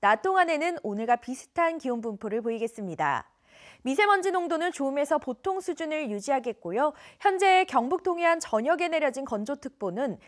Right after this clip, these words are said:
내일 비나 눈이 오면서 해제가 될 예정입니다. 자세한 내일 날씨 알아보겠습니다. 내일 흐리고 비나 눈이 오겠습니다.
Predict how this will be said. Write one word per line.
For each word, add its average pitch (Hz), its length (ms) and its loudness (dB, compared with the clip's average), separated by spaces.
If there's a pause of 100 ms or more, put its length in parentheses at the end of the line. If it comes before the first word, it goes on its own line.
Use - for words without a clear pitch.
내일 262 360 2
비나 285 380 0
눈이 240 360 -4
오면서 240 600 -2
해제가 330 400 -2
될 254 260 -2
예정입니다. 165 800 -4 (220)
자세한 247 380 2
내일 285 260 0
날씨 262 420 0
알아보겠습니다. 196 920 0 (2250)
내일 330 320 6
흐리고 381 480 2
비나 302 360 2
눈이 254 280 -4
오겠습니다. 175 840 0